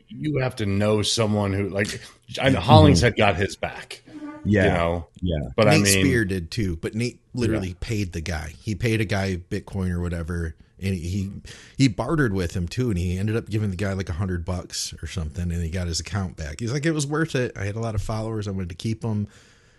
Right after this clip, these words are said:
Speaker 3: But what him and then other people who,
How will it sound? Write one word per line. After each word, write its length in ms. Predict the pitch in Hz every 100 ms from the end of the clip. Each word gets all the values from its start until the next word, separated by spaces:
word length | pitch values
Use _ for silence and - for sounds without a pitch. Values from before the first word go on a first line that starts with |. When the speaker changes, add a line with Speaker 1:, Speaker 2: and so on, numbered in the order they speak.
| _
Speaker 3:
But 160 | - 135
what 260 | 127 143 -
him 440 | - 151 175 175 -
and 160 | 127 127
then 200 | 120 113
other 240 | 120 127
people 400 | 120 139 - 127
who, 320 | 110 117 110